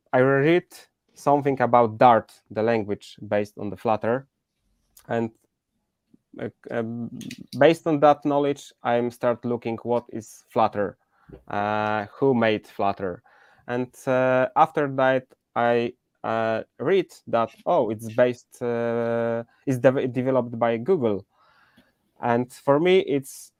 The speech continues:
will be enough because it's made the credi-, credibility that it's easily adaptive, uh, to mobile, web, and desktop because Google is working on that.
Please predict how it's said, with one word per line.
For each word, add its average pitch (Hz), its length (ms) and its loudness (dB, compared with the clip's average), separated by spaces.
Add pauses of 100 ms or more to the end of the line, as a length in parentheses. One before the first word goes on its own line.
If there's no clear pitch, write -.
(440)
will 135 180 0
be 135 180 0
enough 135 540 6 (140)
because 127 520 -2
it's 117 220 -14
made 135 260 0
the 123 80 -4
credi-, 123 680 -4
credibility 131 1160 -2 (100)
that 113 240 -2
it's - 260 -12
easily 123 340 -4
adaptive, 117 520 -2 (360)
uh, 110 580 -2
to 104 360 -4
mobile, 113 500 2
web, 110 280 0
and 107 120 -8
desktop 117 460 -2
because 107 500 -6
Google 107 280 -4
is 101 160 -8
working 113 340 -2
on 95 100 -6
that. 101 200 -4